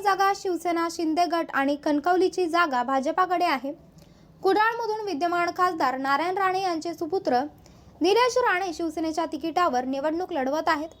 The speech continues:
सावंतवाडीतून दीपक केसरकर उभे आहेत. कणकवलीतून नितेश राणे आहेत, ते भाजपाच्या तिकिटावर निवडणूक लढवत आहेत. निलेश राणे यांनी काही दिवसांपूर्वी भाजप सोडून निशिवबंधन हाती बांधलं.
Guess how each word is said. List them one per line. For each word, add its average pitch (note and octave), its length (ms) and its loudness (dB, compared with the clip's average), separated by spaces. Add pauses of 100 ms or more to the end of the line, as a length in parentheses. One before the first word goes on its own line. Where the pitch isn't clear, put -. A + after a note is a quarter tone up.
(560)
सावंतवाडीतून A#4 960 2
दीपक F#4+ 400 0
केसरकर F#4+ 480 2
उभे D#4+ 220 2
आहेत. D#4+ 280 2 (1200)
कणकवलीतून A#4 840 2
नितेश G4 380 0
राणे F4 280 4
आहेत, D#4+ 280 2 (120)
ते F4+ 100 4
भाजपाच्या F#4+ 720 2
तिकिटावर D#4 500 0
निवडणूक D4 460 -2 (480)
लढवत G4 360 2
आहेत. G4+ 300 0
निलेश F#4 360 -2
राणे F#4 340 2
यांनी C#4+ 240 0
काही E4+ 240 0
दिवसांपूर्वी F#4 720 0 (500)
भाजप F#4 440 2
सोडून G#4 480 2 (120)
निशिवबंधन A4 840 0
हाती F#4+ 280 0
बांधलं. D4+ 380 0